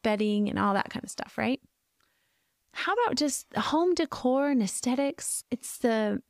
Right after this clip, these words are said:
maintaining. I just set up all the Halloween decor. Now,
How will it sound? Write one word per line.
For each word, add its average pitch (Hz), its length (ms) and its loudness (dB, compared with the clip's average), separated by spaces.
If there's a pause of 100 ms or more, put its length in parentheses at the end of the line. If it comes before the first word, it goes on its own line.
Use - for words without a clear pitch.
(280)
maintaining. 247 1080 4 (440)
I 233 180 0
just 311 200 0
set 294 120 0
up 294 200 0
all 262 120 2
the 285 100 2
Halloween 302 500 2
decor. - 440 -4 (340)
Now, 262 340 2